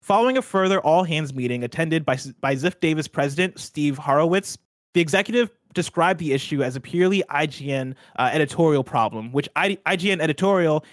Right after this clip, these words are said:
and by extension, not its parent company, would cle-, clean up by itself." Uh, they also talk about how,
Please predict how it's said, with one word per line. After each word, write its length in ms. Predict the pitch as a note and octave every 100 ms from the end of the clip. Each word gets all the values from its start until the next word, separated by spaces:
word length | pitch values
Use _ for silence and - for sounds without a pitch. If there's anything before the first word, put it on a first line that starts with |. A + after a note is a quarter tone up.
| -
and 120 | C#3
by 140 | D#3+
extension, 580 | F3+ - D#3 - D#3 D3+ -
not 180 | D#3 A3
its 80 |
parent 260 | - F#3+ F#3+
company, 380 | D#3 B2 B2+ C3 _
would 120 | C3
cle-, 180 | - E3
clean 280 | - F3+ D#3+
up 240 | C3+ -
by 160 | - A#2
itself." 460 | A2+ - A#2 A2 - - - -
Uh, 320 | B2+ B2 B2
they 80 | C#3
also 160 | C#3 D#3+
talk 160 | C#3
about 220 | C#3 C#3
how, 300 | C#3 C3 B2